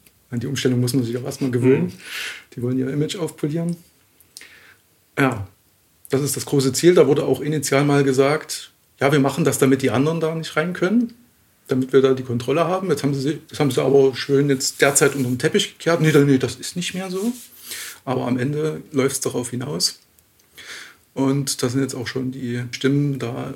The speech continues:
Speaker 1: unter den YouTubern und anderen Influencern so, dass,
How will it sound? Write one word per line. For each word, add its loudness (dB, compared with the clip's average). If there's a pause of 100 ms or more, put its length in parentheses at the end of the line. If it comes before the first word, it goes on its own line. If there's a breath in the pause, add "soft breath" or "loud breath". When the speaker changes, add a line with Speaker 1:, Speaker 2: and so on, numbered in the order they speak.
Speaker 1:
unter -6
den -6
YouTubern -4
und -8 (360 soft breath)
anderen -4
Influencern -4
so, -4
dass, -6